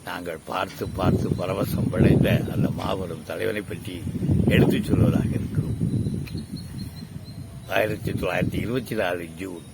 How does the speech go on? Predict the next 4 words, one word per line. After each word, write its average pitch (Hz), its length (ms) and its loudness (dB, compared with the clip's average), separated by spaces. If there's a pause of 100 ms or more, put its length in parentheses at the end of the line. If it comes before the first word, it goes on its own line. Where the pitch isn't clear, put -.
(1080)
மூன்றாம் 98 460 -2
நாள் 82 240 -8
அவர் 76 220 -12
பிறந்தார். 85 460 -10